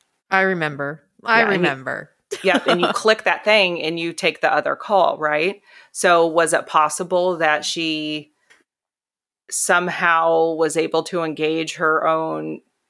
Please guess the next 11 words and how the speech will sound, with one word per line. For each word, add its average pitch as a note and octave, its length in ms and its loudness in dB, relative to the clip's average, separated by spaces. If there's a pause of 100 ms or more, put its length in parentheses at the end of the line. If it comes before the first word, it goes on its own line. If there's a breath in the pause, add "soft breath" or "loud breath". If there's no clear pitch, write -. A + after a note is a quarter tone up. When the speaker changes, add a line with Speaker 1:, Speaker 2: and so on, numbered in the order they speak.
(320)
Speaker 2:
phone E3+ 420 2
line E3+ 260 2
and E3 140 -2
then D3 100 -4
click - 400 -4
that D3 180 2
over D#3 360 2
and D#3 160 -2
dial D3+ 460 2
that D3 220 -2
number? D#3 680 -2